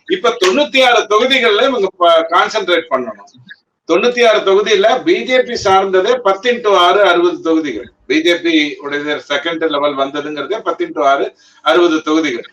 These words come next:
அப்ப அதுல கான்சென்ட்ரேட் பண்ணாலே என்ன ஆகும்னு நீங்க யோசிச்சு பாருங்க. இருநூத்தி முப்பத்தி நாலு தொகுதி அதிமுக, திமுக ஜெயிக்குது, எத்தனை ஜெயிக்குதுங்கிறத விட்டுருவோம். ஒரு எழுபது தொகுதி, அஹ்,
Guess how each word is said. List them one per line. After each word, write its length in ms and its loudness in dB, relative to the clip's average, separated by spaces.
அப்ப 220 0
அதுல 380 4
கான்சென்ட்ரேட் 680 0
பண்ணாலே 420 2
என்ன 240 2
ஆகும்னு 300 0
நீங்க 260 -2
யோசிச்சு 260 -2
பாருங்க. 540 -4
இருநூத்தி 480 0
முப்பத்தி 340 -2
நாலு 240 2
தொகுதி 440 -2
அதிமுக, 440 0
திமுக 640 2
ஜெயிக்குது, 460 2
எத்தனை 300 0
ஜெயிக்குதுங்கிறத 1040 0
விட்டுருவோம். 440 -4
ஒரு 340 2
எழுபது 440 2
தொகுதி, 640 2
அஹ், 400 2